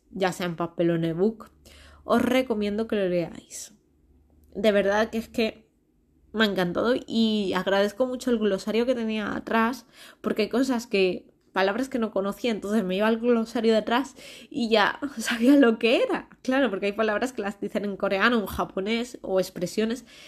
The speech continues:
Entonces que tenga ese glosario, la verdad es que se agradece, porque si no te pierdes un pelín en ese aspecto de palabras, pero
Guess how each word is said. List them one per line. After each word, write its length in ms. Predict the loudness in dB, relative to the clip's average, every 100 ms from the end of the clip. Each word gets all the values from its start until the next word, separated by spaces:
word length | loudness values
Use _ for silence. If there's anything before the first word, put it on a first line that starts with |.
| -12
Entonces 320 | -4 -2 -2 -2
que 100 | -2
tenga 220 | 0 0
ese 200 | 0 2
glosario, 540 | 2 0 0 2 2
la 120 | 0
verdad 300 | -2 -2 -2
es 160 | -2 -6
que 120 | -4
se 120 | 0
agradece, 600 | 0 0 -4 -2 -2 0
porque 220 | -2 -2 -4
si 100 | -4
no 120 | -2
te 120 | 0
pierdes 340 | 0 -2 -8
un 120 | -10 -4
pelín 380 | -2 -2 -4 -18 _ -16 -16 -16 -20 -20 -20 -20 _ _ _ _ _ _ _ -2
en 160 | 0
ese 220 | 2 2 -2
aspecto 480 | -2 -6 -2 0
de 120 | 0 0
palabras, 400 | -2 -2 -4 -6
pero 400 | -2 0 0 -4